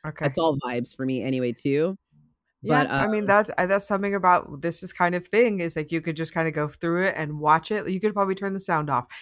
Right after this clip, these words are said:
Speaker 1: and just watch it, and it would be an absolute delight. I mean, the wallpaper in this movie just by itself is worthy of
Speaker 2: Julia's,
Speaker 1: applause.
Speaker 2: Julia's dream. Um, so a couple drives down a road, um, with their little camper and, like, their little car, and they're,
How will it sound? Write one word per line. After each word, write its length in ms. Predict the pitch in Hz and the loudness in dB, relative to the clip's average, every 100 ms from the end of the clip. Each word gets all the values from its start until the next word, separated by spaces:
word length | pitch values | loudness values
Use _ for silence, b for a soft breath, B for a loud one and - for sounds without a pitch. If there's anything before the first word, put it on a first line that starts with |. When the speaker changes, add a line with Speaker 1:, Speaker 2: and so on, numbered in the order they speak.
| B | B
Speaker 1:
and 140 | 156 147 | -8 -6
just 240 | 156 - | -6 -4
watch 320 | 151 151 139 | 2 2 2
it, 120 | 143 - | -6 -6
and 100 | 156 | -10
it 80 | - | -8
would 180 | 156 135 | -10 -8
be 320 | 127 123 135 b b - | -6 -6 -8 b b -10
an 100 | 143 | -2
absolute 420 | 131 131 - - | 0 -2 -8 -10
delight. 320 | 131 131 117 - | -4 -2 -2 -4
I 60 | 131 | -6
mean, 180 | 143 | -6
the 80 | 139 | -4
wallpaper 580 | 143 147 143 151 139 143 | 2 2 2 -2 -2 -6
in 80 | 135 | -6
this 160 | 131 | -8
movie 260 | 139 127 123 | -8 -6 -8
just 300 | 127 123 - | -6 -8 -4
by 140 | 127 | -4
itself 420 | 117 - 117 123 - | -2 -4 -4 -4 -8
is 280 | 139 - - _ _ _ - | -8 -10 -12 _ _ _ -8
worthy 240 | 131 135 165 | -6 0 2
of 60 | |
Speaker 2:
Julia's, 0 | |
Speaker 1:
applause. 460 | 147 156 113 101 143 | 4 4 4 0 2
Speaker 2:
Julia's 420 | 170 160 156 127 | 4 6 6 2
dream. 400 | 147 139 135 139 B B B - | 0 2 0 -2 B B B 0
Um, 360 | 160 156 156 | 4 4 2
so 300 | 160 - 202 | -2 -2 0
a 100 | 190 | 0
couple 300 | - 240 269 | 0 0 2
drives 260 | 240 240 202 | 2 2 2
down 200 | 185 170 | 0 2
a 60 | 170 | 2
road, 460 | 143 139 139 135 - | 2 2 2 0 -2
um, 280 | 127 131 | -2 0
with 120 | 131 139 | 0 0
their 160 | 135 | 0
little 180 | 131 127 | 0 -4
camper 680 | - 180 160 160 151 151 147 | 0 0 2 2 4 4 2
and, 120 | 131 | 2
like, 180 | 127 123 | -2 -2
their 160 | 127 | 0
little 280 | 127 123 123 | 0 0 0
car, 380 | - 139 131 131 | -2 -2 0 0
and 140 | 120 | -2
they're, 260 | 127 131 | -2 -2